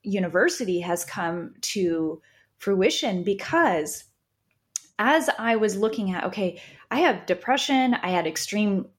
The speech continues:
anxiety. I would, uh, wake up from a nap having dreamt of monkeys coming down from the ceiling to steal my baby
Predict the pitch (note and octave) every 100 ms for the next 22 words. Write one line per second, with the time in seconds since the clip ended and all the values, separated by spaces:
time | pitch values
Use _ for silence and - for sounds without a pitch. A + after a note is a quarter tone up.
0 | - E3+ D#3 E3+ E3+ - - - G#3 A3+
1 | C#4 D4+ C4+ - - _ _ _ - G3+
2 | G#3 A3 A3 G#3 G#3 A3 - - - -
3 | G3+ F#3 F#3 F3+ - F#3 E3+ E3 F#3 C4
4 | - _ _ - A3+ G#3 G#3 G3+ F#3 F#3
5 | F#3 A3+ - - F#3+ E3 - G3+ G3+ G3+
6 | A3+ - E3+ F3 - F#3 F3+ F3+ D3+ E3+
7 | F#3 F#3 E3+ - D#3+ E3 G#3 A#3+ A#3+ F#3+
8 | - G3 F#3+ F#3 E3 E3+ - E3+ G3+ B3
9 | C4